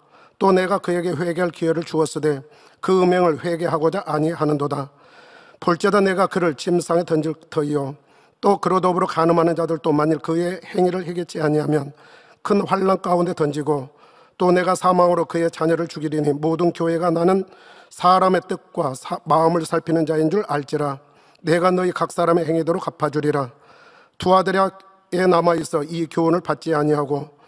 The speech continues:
소위 사단의 깊은 것을 알지 못하는 너희에게 말하노니 다른 짐으로 너희에게 지울 것이 없노라.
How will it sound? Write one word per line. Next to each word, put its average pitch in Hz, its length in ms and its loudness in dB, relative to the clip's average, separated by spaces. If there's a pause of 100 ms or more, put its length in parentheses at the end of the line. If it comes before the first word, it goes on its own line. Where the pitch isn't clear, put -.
(160)
소위 185 460 0
사단의 175 380 0
깊은 170 300 -2
것을 170 200 -2
알지 160 220 -2
못하는 165 340 2
너희에게 156 340 -2
말하노니 147 600 0 (540)
다른 185 320 2
짐으로 180 340 0
너희에게 165 380 0
지울 160 260 -4
것이 160 300 -4
없노라. 147 480 -2